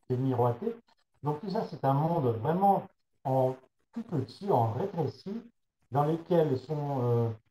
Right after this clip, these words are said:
immergés des gens qui n'étaient pas forcément destinés à avoir une telle notoriété ou un tel argent. Donc, euh,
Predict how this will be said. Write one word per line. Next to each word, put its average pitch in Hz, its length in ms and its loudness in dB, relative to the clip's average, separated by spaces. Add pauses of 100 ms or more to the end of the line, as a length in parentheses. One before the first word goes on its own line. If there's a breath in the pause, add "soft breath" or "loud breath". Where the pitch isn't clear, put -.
(140)
immergés 165 600 0 (280)
des 135 120 -2
gens 185 120 -2
qui 185 160 -10
n'étaient 117 220 -6
pas 175 260 -4 (220)
forcément 170 640 -2 (260)
destinés 151 720 -4 (440)
à 123 220 -2
avoir 165 480 2
une 123 80 -4 (160)
telle 165 180 0
notoriété 127 560 0
ou 208 60 -2
un 131 240 -4
tel 156 160 2
argent. 113 400 0
Donc, 139 220 -2
euh, 135 80 -2